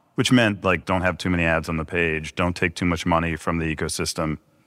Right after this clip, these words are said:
But then over time, the founders retired and management took over, and all of these kinds of promises they'd made have not been kept. And that's just kind of the story. We've been now had thirty years of commercial internet,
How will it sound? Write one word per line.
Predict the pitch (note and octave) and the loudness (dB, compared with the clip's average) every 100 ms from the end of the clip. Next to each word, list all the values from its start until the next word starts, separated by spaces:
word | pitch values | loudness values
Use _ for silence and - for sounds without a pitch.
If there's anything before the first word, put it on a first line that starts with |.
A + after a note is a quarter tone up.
| _ _ | _ _
But | C#3+ | 2
then | D#3+ | 4
over | D3+ A2 | 4 2
time, | - A2+ G#2+ | 0 0 0
the | |
founders | E2 E2+ E2 E2 D#2+ D2 | 0 0 0 -2 -4 -4
retired | F2+ - E2+ D#2 D#2 D#2 | -4 0 2 2 2 0
and | D2+ D2+ | -2 -4
management | D#2 D#2+ D#2 F2+ | -2 -2 -2 -6
took | - E2 | -4 -2
over, | D#2 D2+ E2 | -2 0 0
and | F2 F2 F2 | 0 0 2
all | F2+ | 4
of | F2+ | 2
these | E2+ E2 | 0 -4
kinds | - E2 D#2+ | -2 -2 -2
of | D#2+ - _ - | -6 -10 _ 0
promises | F2+ E2+ - E2 | 0 2 -2 0
they'd | G#2+ | 2
made | B2+ B2+ F#2 F2 | 4 4 0 -2
have | F2 | -2
not | F2 D#2+ | 0 0
been | D#2 | -4
kept. | - C2+ - - _ _ _ _ | -8 -10 -12 -20 _ _ _ _
And | B2 | 2
that's | C#3 C3 | 4 4
just | A#2+ - - | 0 -4 -2
kind | A2 | 0
of | F#2 | 0
the | E2+ | -2
story. | - F#2+ | 0 2
We've | F#2+ | 4
been | F#2+ | 4
now | G2 F#2+ | 4 4
had | F2+ F2+ | 0 -4
thirty | - G2 F2 | -2 0 0
years | E2+ E2 D#2+ D#2 | 0 0 0 -2
of | D#2+ D2 - | -4 -6 -4
commercial | - E2+ D#2 D#2+ | 0 2 2 -2
internet, | D#2 D#2 D2+ | 0 0 0